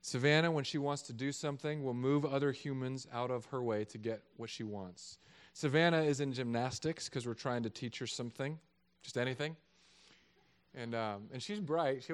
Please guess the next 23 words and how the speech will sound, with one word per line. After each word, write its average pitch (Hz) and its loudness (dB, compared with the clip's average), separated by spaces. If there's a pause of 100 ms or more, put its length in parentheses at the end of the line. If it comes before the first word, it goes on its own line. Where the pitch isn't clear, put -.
(160)
she 180 0
already 175 4
reads 160 0
and 160 -6
stuff. 180 -4
She - -12
is 160 -6
all 160 -2
jammed 147 -4
about 143 -2
that. 151 -4 (680)
But 135 -4
in 131 -4
gymnastics, 120 -6
when 117 -8
she - -6
wants 143 -8
the - -12
beam, 98 0 (560)
she - -6
gets 107 -4
the 107 -8
beam. 98 -6